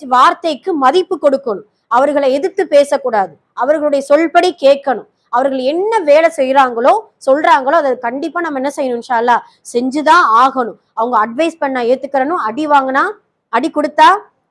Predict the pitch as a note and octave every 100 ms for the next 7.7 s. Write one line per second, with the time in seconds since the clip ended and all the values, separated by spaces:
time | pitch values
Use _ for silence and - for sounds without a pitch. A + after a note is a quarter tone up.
0 | _ F#3+ A3+ C4+ C#4 A3+ F3+ G3+ D#4 F4+
1 | G#4+ _ _ A3 A3 A#3+ A#3 E4+ F4+ E4
2 | D#4 C4+ A#3 D#4+ C#4+ C#4+ B3 G#3+ G3+ E3
3 | D#3 _ _ F#3+ A3+ C4 A3 F#3+ E3 C#3+
4 | _ F3+ F#3+ A#3+ E4+ D4 A#3+ - G3+ E3
5 | F3+ B3 D#4+ - _ G3+ G#3 D#4 F4 C4+
6 | A3+ A3 A3+ A#3 A3 - C#4+ C4+ A#3+ A3+
7 | A3 A3+ C4 C4+ C#4+ C#4+ _